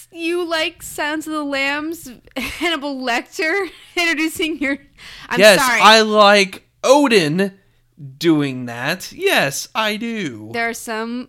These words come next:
Speaker 1: roles that become too iconic for their actors. Neil Patrick Harris will never be anything other than Barney Stinson in my
Speaker 2: I di-,
Speaker 1: eyes.
Speaker 2: I disagree with that, di-, 'cause Neil Patrick Harris has done so much. But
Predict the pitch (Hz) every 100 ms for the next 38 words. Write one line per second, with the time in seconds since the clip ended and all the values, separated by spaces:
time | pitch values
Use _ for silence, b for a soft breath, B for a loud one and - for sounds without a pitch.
0 | - 202 185 185 190 180 220 180 175 190
1 | _ _ _ 196 185 185 - - - 196
2 | 185 - - - - - 208 - - _
3 | - _ _ _ _ 214 214 214 214 208
4 | 208 196 202 196 190 190 - 202 196 -
5 | - 185 196 196 190 - 208 190 214 101
6 | - - 120 113 - - 139 139 139 120
7 | 113 117 113 110 95 107 120 - 123 107
8 | _ 110 107 127 127 147 135 123 117 120
9 | 107 110 110 110 110 - - 120 113 113
10 | 110 107 107 - - - B B B B
11 | B B _ 143 156 -